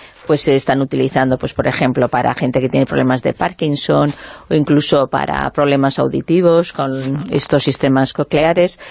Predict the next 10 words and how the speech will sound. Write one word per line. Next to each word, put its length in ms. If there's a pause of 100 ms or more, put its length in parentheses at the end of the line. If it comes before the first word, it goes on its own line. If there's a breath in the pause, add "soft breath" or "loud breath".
(340 loud breath)
pues 180
dicen 400
que, 920
eh, 360
la 160
tecnología 840 (240)
dentro 300
de 100
veinte 360
años, 560